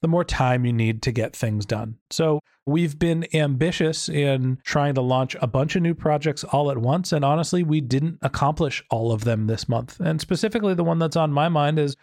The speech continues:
we wanted to launch a new version of the Martech Podcast website, and we just couldn't bust it out this quarter. And honestly, that's part of being resource constrained. So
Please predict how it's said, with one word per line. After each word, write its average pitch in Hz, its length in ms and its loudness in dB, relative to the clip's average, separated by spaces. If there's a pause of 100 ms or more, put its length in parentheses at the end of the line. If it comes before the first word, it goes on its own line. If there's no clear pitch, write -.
(180)
we 160 140 2
wanted 156 280 2
to 135 60 2
launch 135 400 0
a 151 60 0
new 139 220 2
version 131 320 0
of 120 100 -2
the 123 80 0
Martech 123 460 0
Podcast 131 540 0
website, 160 380 0
and 143 120 0
we 151 80 2
just 151 200 -2
couldn't 175 200 -2
bust 160 260 -2
it 135 60 0
out 127 220 0
this - 160 -6
quarter. - 360 -8 (340)
And 170 120 2
honestly, 143 320 2
that's 151 340 -2
part 120 320 0
of 120 180 -2
being 131 240 2
resource 110 440 -2
constrained. 120 600 -8
So 160 320 0